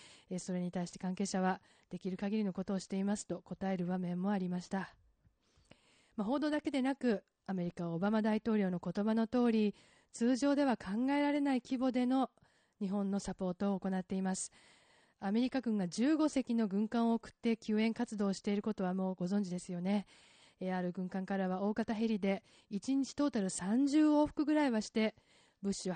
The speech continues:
運んでいるということでしたから、えー、十五隻合わせればかなりの数になっていると思われます。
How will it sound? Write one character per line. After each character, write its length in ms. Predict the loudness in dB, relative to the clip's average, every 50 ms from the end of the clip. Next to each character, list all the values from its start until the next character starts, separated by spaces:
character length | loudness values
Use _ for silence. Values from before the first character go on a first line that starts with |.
| -4 -2
運 120 | -2 0
ん 40 | 0
で 100 | 2 2
い 40 | 2
る 80 | 2 0
と 80 | 0
い 40 | -2
う 40 | -2
こ 100 | -2 -2
と 100 | -2 -2
で 100 | -2 -4
し 80 | -4
た 100 | -6 -8
か 140 | -8 -6 -4
ら、 240 | -2 -2 -2 -2 -4 -8 -18 -20 -20 -20 -20 -16 _
え 280 | -6 -4 -4 -2 -4 -4
ー、 20 |
十 160 | -2 -2 -2 0
五 100 | 0 -2
隻 260 | -2 -4 -4 -4 -4
合 80 | -2
わ 80 | -2 -2
せ 140 | -2 -2 -2
れ 100 | 0 0
ば 140 | 0 -2 -2
か 140 | -4 -2
な 100 | 0 0
り 80 | 2 2
の 80 | 0 0
数 240 | 0 -2 -2 -2
に 80 | -2 0
な 140 | 0 -2 -2
っ 20 |
て 160 | -2 _ -6
い 60 | -6 -6
る 80 | -4
と 180 | -2 0 0 0
思 140 | 0 0 -2
わ 80 | -2
れ 100 | -2 -2
ま 140 | -2 -2 -4
す。 240 | -4 -6 -12 -14